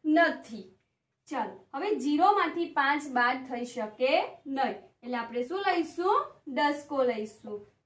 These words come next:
એટલે બાજુવાળા પાસે એક ઘટી જશે. હવે જો દસ માંથી પાંચ જશે તો પાંચ અને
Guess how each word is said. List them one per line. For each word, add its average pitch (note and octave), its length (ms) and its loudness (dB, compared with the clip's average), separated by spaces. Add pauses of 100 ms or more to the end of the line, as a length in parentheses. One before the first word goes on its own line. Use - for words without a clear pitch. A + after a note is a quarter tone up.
(120)
એટલે B3 180 -4
બાજુવાળા B3 640 -2
પાસે G#3+ 300 -6 (240)
એક C5 200 -6 (260)
ઘટી C#4+ 420 2
જશે. G#3 280 -10 (340)
હવે D#4 200 2 (100)
જો C#4 160 0 (100)
દસ G#4 380 4
માંથી E4+ 380 0
પાંચ D4 400 2
જશે A#3+ 340 -4 (160)
તો B3 140 6 (840)
પાંચ F#4+ 400 0 (400)
અને B3+ 180 -4